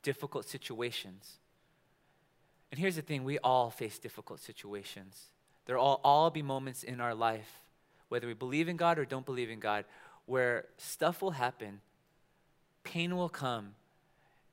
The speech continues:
and we won't make any sense of it at all. And then there will be other times where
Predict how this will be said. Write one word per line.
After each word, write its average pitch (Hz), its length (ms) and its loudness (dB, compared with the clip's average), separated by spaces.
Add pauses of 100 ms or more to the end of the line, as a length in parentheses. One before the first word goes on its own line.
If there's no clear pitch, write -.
(720)
and 127 140 -4
we 135 100 -2
won't 143 220 0
make 135 240 -4
any 127 320 -6 (380)
sense - 340 -4
of 107 140 -6
it 107 100 -6
at 92 140 -4
all. 92 260 -6 (1500)
And 160 120 2
then 165 120 6
there 175 120 8
will 175 80 8
be 160 100 6
other 175 220 8
times 139 420 4
where 143 220 6